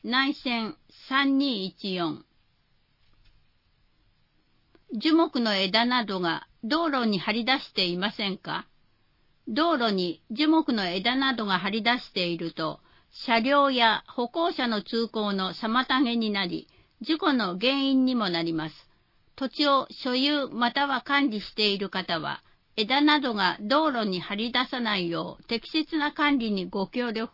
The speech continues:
ください。自治体ニュースアプリ、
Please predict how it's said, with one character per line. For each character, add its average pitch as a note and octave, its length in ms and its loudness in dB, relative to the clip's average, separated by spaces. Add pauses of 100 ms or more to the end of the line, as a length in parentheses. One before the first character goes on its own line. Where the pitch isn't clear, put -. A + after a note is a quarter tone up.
く G#3 120 -8
だ F3+ 160 -2
さ D3+ 220 -8
い。 D3+ 120 -14 (2500)
自 A3+ 180 -4
治 - 200 -14
体 D4+ 260 4
ニ C#4 160 6
ュ D4 80 6
ー - 20 4
ス C#4+ 160 0
ア B3 140 2
プ G3+ 180 -2
リ、 D#3+ 240 -4